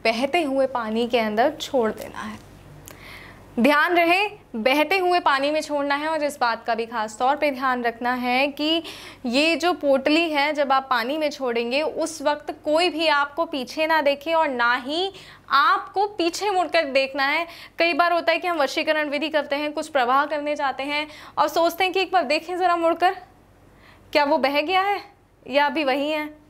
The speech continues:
या उसे दोबारा बहाने की ज़रूरत है। ऐसा नहीं करना है।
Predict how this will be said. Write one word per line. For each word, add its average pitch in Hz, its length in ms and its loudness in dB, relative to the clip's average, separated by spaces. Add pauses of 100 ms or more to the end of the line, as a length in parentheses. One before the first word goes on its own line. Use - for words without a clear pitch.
(300)
या 294 140 4
उसे 311 180 0
दोबारा 269 380 2
बहाने 302 340 -2
की 311 80 -6
ज़रूरत 285 360 -2
है। 302 140 -8 (320)
ऐसा 220 220 -6
नहीं 247 220 -4
करना 214 260 -10
है। - 100 -16